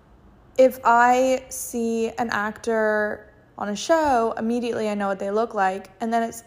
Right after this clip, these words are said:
a little bit harder for me to go and listen to their podcast because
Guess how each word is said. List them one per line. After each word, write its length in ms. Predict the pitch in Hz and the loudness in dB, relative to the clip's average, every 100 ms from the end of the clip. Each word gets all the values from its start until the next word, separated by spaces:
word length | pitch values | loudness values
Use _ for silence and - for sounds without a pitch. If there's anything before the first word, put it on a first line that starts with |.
| - | -2
a 80 | 226 | 0
little 340 | 220 226 311 | 0 0 2
bit 160 | 359 - | 0 0
harder 340 | 214 214 214 | 0 0 0
for 160 | 214 202 | -4 -6
me 140 | 196 | -6
to 60 | 196 | -4
go 240 | 196 190 | -2 -2
and 100 | 190 | -4
listen 420 | 196 202 196 190 - - _ _ - | -8 -8 -10 -12 -16 -20 _ _ -8
to 500 | - 220 202 190 185 - | 0 2 2 0 -4 -4
their 160 | 208 | -4
podcast 760 | 196 196 196 196 247 262 269 - | -2 -2 -2 -2 -4 -4 -6 -10
because 420 | 226 214 196 196 | -2 -2 -2 -6